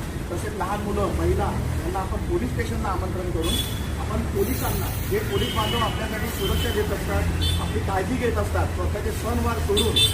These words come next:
सर्वसामान्य नागरिकांच्या सुरक्षेसाठी खंबीरपणे उभे असतात, तर अशा पोलीस बांधवांवर आपण तो फ्रेंडशिप डे साजरा केला तर सर्वसामान्य नागरिक आणि पोलीस यांच्यामध्ये दरी भरून काढण्याचा एक प्रयत्न करण्याचा या प्रयत्न उपक्रमातून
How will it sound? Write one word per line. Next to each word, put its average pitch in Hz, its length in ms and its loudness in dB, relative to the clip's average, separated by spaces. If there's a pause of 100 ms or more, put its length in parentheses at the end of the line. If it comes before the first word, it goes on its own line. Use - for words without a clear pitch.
(400)
सर्वसामान्य 226 540 0
नागरिकांच्या 220 640 0
सुरक्षेसाठी 226 800 0 (460)
खंबीरपणे 220 560 0
उभे 190 120 0
असतात, 214 360 0
तर - 280 -2
अशा 254 260 -2
पोलीस 226 280 -2
बांधवांवर 208 520 -2
आपण - 300 -2
तो - 40 -2
फ्रेंडशिप - 400 -2
डे 226 220 -2
साजरा - 320 -2
केला - 380 -2 (480)
तर 240 80 -2
सर्वसामान्य 226 680 -2
नागरिक 226 340 -2
आणि 247 140 -2
पोलीस 220 380 0 (180)
यांच्यामध्ये 226 460 -2
दरी 196 400 -2
भरून 226 160 -2
काढण्याचा 220 380 -2
एक - 120 -2
प्रयत्न - 500 -2
करण्याचा 196 380 -2
या 170 60 0
प्रयत्न 190 440 -2
उपक्रमातून 196 680 -4